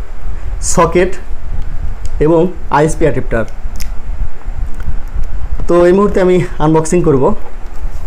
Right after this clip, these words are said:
আমি একবার খুলে দেখেছি, কারণ এটা আমার অনেক শখের একটা জিনিস, যার কারণে আমি আগে খুলে দেখেছি, নিজের তৃপ্ততা আগে পূরণ করেছি,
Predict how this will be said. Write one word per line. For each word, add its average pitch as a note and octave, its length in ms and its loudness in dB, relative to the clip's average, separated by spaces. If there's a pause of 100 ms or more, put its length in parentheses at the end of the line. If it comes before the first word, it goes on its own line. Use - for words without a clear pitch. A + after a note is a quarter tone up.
(460)
আমি D#3+ 180 0
একবার F#3 200 -2
খুলে F#3 340 0
দেখেছি, D3 320 0 (680)
কারণ C#3 360 2 (200)
এটা D3 140 0
আমার D3 180 0 (240)
অনেক C#3+ 280 0
শখের D3+ 380 2
একটা D3 260 -2
জিনিস, B2+ 220 -2 (1120)
যার C3 160 2
কারণে C3+ 420 0 (160)
আমি C3 160 0
আগে C#3 240 2
খুলে C#3 160 2
দেখেছি, C3 360 0 (360)
নিজের C3+ 340 2
তৃপ্ততা C3+ 460 0
আগে B2+ 200 0
পূরণ D3 200 0
করেছি, D3 300 0